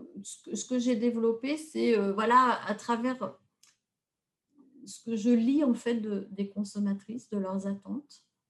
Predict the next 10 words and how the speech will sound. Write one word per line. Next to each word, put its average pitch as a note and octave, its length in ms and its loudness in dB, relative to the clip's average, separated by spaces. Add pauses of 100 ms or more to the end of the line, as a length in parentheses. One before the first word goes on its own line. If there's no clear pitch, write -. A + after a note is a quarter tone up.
bien F3 180 -8
sûr, C4+ 240 -6
des G#3 160 0
grandes F#3+ 320 0
tendances, G3 580 -6
euh, E3+ 300 -8 (500)
euh, D3+ 320 -6
du, C3+ 440 -10
du F3 160 -12
marché. E3+ 520 -10